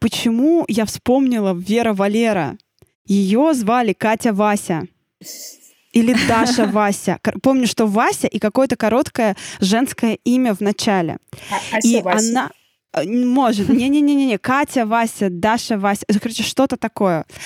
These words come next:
Speaker 1: И, а, на неё все показывали пальцем, понятное дело, все над ней очень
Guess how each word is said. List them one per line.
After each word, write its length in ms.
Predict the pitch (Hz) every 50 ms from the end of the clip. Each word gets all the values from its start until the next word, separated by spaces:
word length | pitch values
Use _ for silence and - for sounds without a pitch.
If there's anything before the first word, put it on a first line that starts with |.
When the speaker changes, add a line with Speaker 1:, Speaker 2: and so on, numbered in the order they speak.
| - - - - - - -
Speaker 1:
И, 200 | - 226 226 - -
а, 580 | - 226 220 214 214 208 202 202 202 196 190 - - - - - - 214
на 140 | 208 208 220
неё 280 | 254 233 240 233 302 320
все 260 | - - - - 262
показывали 580 | - - 208 - 233 220 226 220 214 202 190 190
пальцем, 600 | - - 190 170 330 403 - - - 208 175 175
понятное 480 | - 180 185 185 170 165 - - 165 170
дело, 340 | 170 180 175 170 156 139 - -
все 260 | - - - 226 220
над 220 | 214 196 185 165
ней 300 | 185 190 190 190 185 - -
очень 460 | - 196 - - 185 175 160 156